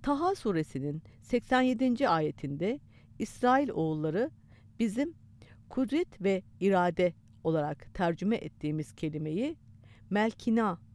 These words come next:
olarak ifade etmişlerdir. Bu kelime güç anlamına gelmektedir. İsrail oğulları irade kavramını bilmediğinden bu kavrama yer vermiştir.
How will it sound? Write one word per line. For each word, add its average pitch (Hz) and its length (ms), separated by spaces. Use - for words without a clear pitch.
olarak 180 460
ifade 165 380
etmişlerdir. 147 840
Bu 240 140
kelime 190 440
güç 294 260
anlamına 160 440
gelmektedir. 156 880
İsrail 220 520
oğulları 160 600
irade 220 440
kavramını 165 640
bilmediğinden 170 840
bu 311 60
kavrama 254 600
yer 202 240
vermiştir. 151 720